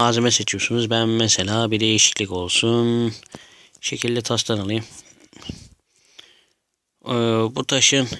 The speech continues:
yarım blok gerek. Bir tane yarım blok alıyoruz. Kapı alıyoruz. Chest alıyoruz. Şimdi, e, şunu böyle koyuyoruz arkadaşlar.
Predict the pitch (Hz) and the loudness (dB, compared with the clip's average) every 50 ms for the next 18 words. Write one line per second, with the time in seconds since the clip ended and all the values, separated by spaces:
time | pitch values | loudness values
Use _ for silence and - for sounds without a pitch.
0 | - - 127 127 127 131 127 123 117 117 110 117 117 123 123 - _ _ _ _ | -6 -2 0 2 2 2 0 0 -2 -4 -4 -6 -6 -8 -10 -12 _ _ _ _
1 | - 123 117 110 110 - 95 95 98 110 117 117 - - - - - - 120 117 | -12 -10 -6 -6 -8 -6 -8 -8 -6 -6 -6 -6 -8 -14 -20 -16 -10 -8 -6 -4
2 | 117 117 117 113 113 113 113 113 110 - 101 98 95 104 120 131 135 - - - | -2 -2 -2 -2 0 0 0 -2 -2 -4 -6 -6 -2 0 0 2 2 0 -2 -2
3 | _ _ _ _ _ _ _ _ _ - - - - - - - - _ _ _ | _ _ _ _ _ _ _ _ _ -20 -20 -20 -20 -18 -20 -20 -20 _ _ _
4 | _ _ _ _ - 131 120 - 139 135 127 120 113 110 113 120 135 147 135 - | _ _ _ _ -6 -4 -4 0 2 2 4 4 4 2 4 4 4 4 6 4
5 | - - - - - - - - - _ _ _ _ _ - - - - _ _ | 4 2 0 -4 -12 -18 -20 -20 -20 _ _ _ _ _ -12 -12 -12 -12 _ _
6 | _ _ _ _ _ - _ _ - - 147 127 - - - 101 95 92 87 87 | _ _ _ _ _ -20 _ _ 0 0 2 2 0 0 -2 -6 -6 -6 -10 -12
7 | - - - - - - - _ _ _ _ _ _ _ _ _ _ _ _ - | -8 -6 -4 -4 -4 -6 -10 _ _ _ _ _ _ _ _ _ _ _ _ -20
8 | - - - - - - - - _ _ _ _ _ _ _ _ _ - - - | -20 -20 -20 -20 -20 -20 -20 -20 _ _ _ _ _ _ _ _ _ -4 0 2
9 | - 147 143 135 123 113 101 92 87 - - _ _ _ _ _ _ _ _ _ | 2 4 4 2 2 2 0 -2 -4 -8 -14 _ _ _ _ _ _ _ _ _
10 | _ _ _ _ _ _ _ _ _ _ _ _ _ _ _ _ _ _ - 107 | _ _ _ _ _ _ _ _ _ _ _ _ _ _ _ _ _ _ -8 -8
11 | - _ 98 98 98 101 - - - - 147 147 - _ _ _ _ 143 143 139 | -6 _ -2 0 0 0 2 4 2 4 2 0 -6 _ _ _ _ 0 2 4
12 | 135 135 135 139 139 131 127 113 110 107 110 107 107 110 104 107 101 - - - | 4 6 6 6 6 6 6 6 4 4 2 2 2 0 0 0 0 0 0 0
13 | 123 135 135 - - - | -2 -2 -2 -6 -10 -14